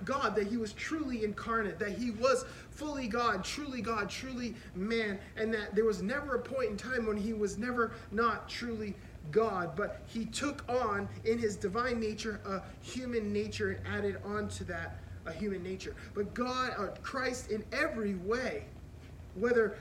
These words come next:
uh, ascended in heaven before he comes to the earth, while he's on the earth, when he dies, when he ascends back, uh, to his throne and is exalted back to his lordship, he is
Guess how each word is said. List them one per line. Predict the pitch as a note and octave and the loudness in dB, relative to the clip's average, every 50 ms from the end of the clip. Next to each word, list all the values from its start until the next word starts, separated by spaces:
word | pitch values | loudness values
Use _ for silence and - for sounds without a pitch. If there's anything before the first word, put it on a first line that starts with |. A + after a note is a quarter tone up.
| - - | -6 -4
uh, | F#3+ F#3+ F3+ - - | -4 -4 -2 -2 -2
ascended | G3 F#3+ - - - D#4 D4 D4+ D#4 D#4 C4+ A3+ A3+ | -2 -2 -2 -2 4 4 4 6 6 2 2 2 0
in | G#3 G3 | 0 0
heaven | G3 C4+ C#4+ C#4 C4 A3+ | 2 0 2 2 2 2
before | F#3+ G#3 G3+ - - C4+ C#4+ C#4+ | 2 0 0 -2 -4 -2 -2 0
he | C#4 B3+ | 0 0
comes | - - C4 C4+ B3 A3 | -2 -2 -2 -2 -2 -2
to | A#3+ A#3 | -4 -4
the | A3+ A#3+ A#3+ | -4 2 4
earth, | A#3 A#3 A#3 A#3 - - - - - - - | 6 6 6 4 2 -6 -12 -14 -14 -8 0
while | F#3 B3 C4+ C#4+ C#4 | 4 4 6 6 4
he's | C4 C4 A#3+ A3 | 2 0 0 2
on | A#3 A#3 A3+ | 2 2 2
the | A3 A3 | 4 4
earth, | G#3+ G#3+ G#3+ G#3+ G#3 - - - - | 4 4 4 2 0 -6 -10 -10 -8
when | F#3 F#3 C#4 D4+ D4+ D4+ | -4 -2 -2 -2 -2 -2
he | B3+ B3+ A#3+ | -2 -2 -2
dies, | A3 G3+ G#3+ G3+ G#3 G#3+ G3+ F3+ | 0 2 2 4 4 4 2 2
when | F3 F3 A#3+ C4+ C#4+ C#4+ | 0 0 0 0 0 0
he | C4 A#3+ C4 A#3 | -2 -2 -2 -2
ascends | G#3+ - G3 F#3+ - - C4+ B3 A#3+ G#3+ F#3 | -2 -2 -4 -4 -4 0 2 2 2 2 0
back, | D#3+ - G#3+ A3 A#3+ B3 B3 - - - - - - - - | 0 -2 0 2 2 0 -2 -4 -10 -14 -16 -16 -12 -6 -2
uh, | G3+ G#3 | -2 -2
to | G#3 G#3 - - B3 B3+ B3 | -2 -2 -4 -2 -2 0 0
his | A#3+ A3 G3+ - - | 0 0 0 -2 -4
throne | - A#3 A#3 A#3 A#3 A3+ G#3+ | -2 0 2 4 4 4 2
and | F#3+ F#3 F3+ | 2 0 -2
is | E3+ D#3+ | -2 -4
exalted | F3+ D#3 - - G#3 G#3+ A#3 A#3 - A3+ F3 | -6 -6 -2 0 0 2 2 0 0 -2 -4
back | G#3+ G3+ A3 A3+ - | -2 -2 -2 -4 -2
to | - G#3+ | -2 0
his | G3+ G3 E3+ D#3+ | 0 0 0 0
lordship, | D#3+ F#3 G#3 G#3+ G#3 - - G3 G3 - - - - - - - - - - - - - - - - - - - - - - - - | 2 4 4 4 4 2 -4 -6 -6 -6 -8 -12 -14 -16 -16 -16 -16 -16 -16 -16 -16 -16 -16 -16 -16 -14 -14 -14 -14 -14 -14 -14 -8
he | - A#3 A#3+ A3+ | -4 -2 0 2
is | G#3 E3+ - | 2 0 -2